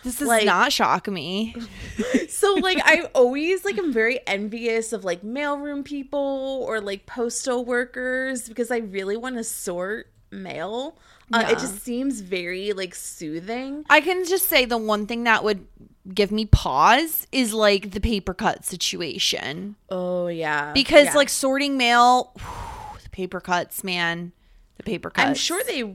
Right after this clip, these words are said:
Speaker 2: have special gloves for
Speaker 1: Do
Speaker 2: that.
Speaker 1: you think they wear special gloves? If you've
Speaker 2: Oh,
Speaker 1: worked in a
Speaker 2: yeah.
Speaker 1: mailroom, please let us know. We need to know about the special gloves. Um, but yeah, so, uh, Corey's like, "You're gonna get fired. Like, don't photocopy your ass."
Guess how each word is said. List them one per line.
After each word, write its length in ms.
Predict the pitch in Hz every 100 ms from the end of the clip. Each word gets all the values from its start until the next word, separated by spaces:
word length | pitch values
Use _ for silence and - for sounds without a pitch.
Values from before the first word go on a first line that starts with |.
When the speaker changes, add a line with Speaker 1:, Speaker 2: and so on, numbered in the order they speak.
| 190 247
Speaker 2:
have 200 | 214 196
special 600 | - - 214 - 220 180
gloves 600 | - 170 190 160 175 -
for 140 | -
Speaker 1:
Do 80 | 190
Speaker 2:
that. 100 | 208
Speaker 1:
you 60 | 254
think 240 | 202 185
they 80 | 214
wear 140 | 220 233
special 300 | 202 196 196
gloves? 580 | 160 139 208 - - -
If 140 | 214
you've 120 | 277
Speaker 2:
Oh, 40 | 311
Speaker 1:
worked 160 | 330
in 100 | 339
a 40 | 320
Speaker 2:
yeah. 160 | 285
Speaker 1:
mailroom, 240 | 269 269 254
please 240 | 247 220
let 120 | 214 202
us 140 | -
know. 220 | 147 123
We 220 | 170 190
need 160 | 190 190
to 80 | 185
know 100 | 180
about 180 | 156 147
the 40 |
special 280 | 175 180 135
gloves. 420 | 113 90 - - _ _ _ _ _ - - _ _ -
Um, 600 | 240 240 233 233 233 - _
but 100 | - 370
yeah, 140 | 403
so, 520 | - 320 311 311 294 -
uh, 560 | 277 277 269 262 240 220
Corey's 340 | 294 302 320
like, 140 | 330 277
"You're 200 | 240 240
gonna 180 | 247 262
get 140 | 220
fired. 500 | 311 302 320 320 320
Like, 140 | 262 220
don't 220 | 254 -
photocopy 520 | 269 277 269 269 277
your 180 | 269 254
ass." 760 | 247 233 226 240 262 - -